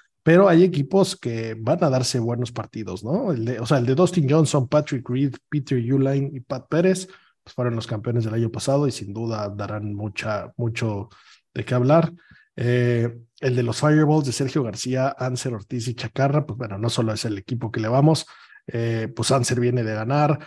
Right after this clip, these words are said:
Ortiz está trabajando más duro que nunca, Chacarra igual,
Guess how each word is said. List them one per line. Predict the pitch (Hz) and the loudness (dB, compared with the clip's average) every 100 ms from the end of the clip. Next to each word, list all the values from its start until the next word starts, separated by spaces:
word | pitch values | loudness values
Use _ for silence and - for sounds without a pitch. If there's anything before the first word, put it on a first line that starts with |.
| - _ | -18 _
Ortiz | 131 113 135 127 | -10 -4 -2 -2
está | 127 127 | -2 -2
trabajando | 123 107 127 123 | -2 0 0 0
más | 127 | 0
duro | 123 110 | -2 -4
que | 117 | -6
nunca, | 123 151 143 139 | -2 -2 -2 -4
Chacarra | 123 123 - 123 120 | -4 -8 -8 -6 -4
igual, | 117 143 156 151 | 0 4 6 4